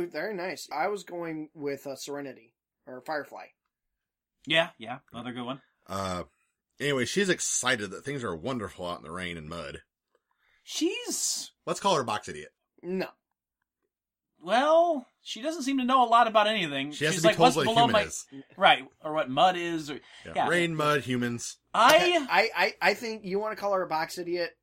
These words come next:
Speaker 1: I'm gonna say she was homeschooled in Alabama.
Speaker 2: I think that sh-, no, I, I think it goes beyond homeschooling. I
Speaker 1: <laughs>
Speaker 2: think, I think it's
Speaker 3: Box Idiot.
Speaker 2: no, well, no, even beyond idiot.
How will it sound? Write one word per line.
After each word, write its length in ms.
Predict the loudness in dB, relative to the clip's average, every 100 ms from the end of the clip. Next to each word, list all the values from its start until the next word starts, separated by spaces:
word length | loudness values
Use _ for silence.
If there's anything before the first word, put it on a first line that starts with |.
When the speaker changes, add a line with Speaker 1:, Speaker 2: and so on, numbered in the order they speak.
| _
Speaker 1:
I'm 340 | -8 -8 -8
gonna 140 | -8 -10
say 240 | -8 -8
she 200 | -8 -8
was 160 | -8 -10
homeschooled 640 | -12 -14 -14 -14 -16 -20 _ _ _ _ _ _
in 180 | -8 -4
Alabama. 520 | -4 -6 -10 -14 -18 -20 _ _ _
Speaker 2:
I 640 | -4 0 2 2 0 -2 -6 -10
think 340 | -10 -10 -10
that 320 | -2 2 2 -2
sh-, 380 | -10 -8 -8 -8 -12 _ -8
no, 140 | 0
I, 180 | 2 2 -2
I 80 | -6
think 160 | -6
it 60 | -8
goes 160 | -10
beyond 320 | -6 -6 -6 -10
homeschooling. 640 | -14 -16 -16 -18 -20 -20 -14
I 120 | -12
Speaker 1:
<laughs> 0 |
Speaker 2:
think, 280 | -4 0 2 4 2 0 _ _
I 100 | -6
think 320 | -4 -6 -8 -8
it's 480 | -8 -6 -8 -10 -14 _
Speaker 3:
Box 300 | -16 -14 -12
Idiot. 240 | -10 -10 -12 -8
Speaker 2:
no, 200 | -8 -8
well, 320 | -4 -4 -4 -4
no, 260 | -4 -2
even 260 | -4 -4 -4
beyond 300 | -2 -4 -4
idiot. 380 | -4 -4 -6